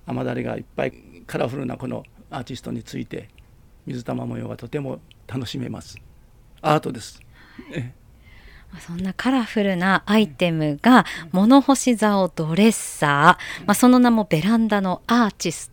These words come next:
Speaker 2: トと名付けられていますけれども、使い方としてはどういうふうに使ったらいいですか？
Speaker 1: あ、ただもう、中に穴が開いてますから、竿を差し込むだけの、あの、通せばいいんです、この中に。
Speaker 2: 物干し竿に筒のようになっているアイテムを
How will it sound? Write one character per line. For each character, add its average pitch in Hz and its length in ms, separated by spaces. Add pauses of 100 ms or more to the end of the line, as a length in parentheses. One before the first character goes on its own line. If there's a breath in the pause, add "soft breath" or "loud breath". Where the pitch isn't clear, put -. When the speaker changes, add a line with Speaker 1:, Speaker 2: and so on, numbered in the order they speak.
Speaker 2:
ト 214 240
と 196 80
名 180 140
付 185 220
け - 20
ら 185 120
れ 175 100
て - 260
い 180 80
ま 180 160
す - 160
け 170 160
れ 170 100
ど 165 100
も、 165 180 (360 loud breath)
使 - 260
い 480 60
方 480 240
と 453 140
し - 100
て 415 140
は 190 360 (140)
ど 294 80
う 339 40
い - 20
う - 20
ふ 269 100
う 208 40
に 147 180
使 - 160
っ 170 60
た 175 100
ら 156 60
い 156 60
い - 20
で - 100
す - 100
か？ - 280
Speaker 1:
あ、 262 100
た 254 140
だ 240 100
も 151 600 (300 soft breath)
う、 170 60
中 175 200
に 170 100
穴 165 240
が 151 60
開 151 100
い - 20
て 160 80
ま 139 120
す - 100
か - 80
ら、 123 160
竿 135 240
を 110 220 (500 soft breath)
差 - 180
し - 80
込 - 80
む 139 120
だ 135 100
け 135 100
の、 127 100
あ 123 60
の、 117 220 (480)
通 196 160
せ 180 100
ば 151 80
い - 20
い - 20
ん - 20
で - 80
す、 - 20
こ 131 100
の 127 120
中 123 160
に。 131 160 (340 soft breath)
Speaker 2:
物 233 280
干 269 100
し - 160
竿 190 280
に 202 280
筒 - 300
の 392 160
よ 403 140
う 285 40
に 185 140
な 208 160
っ - 40
て - 200
い 151 180
る 175 340
ア 208 120
イ 202 80
テ 180 160
ム 214 240
を 233 80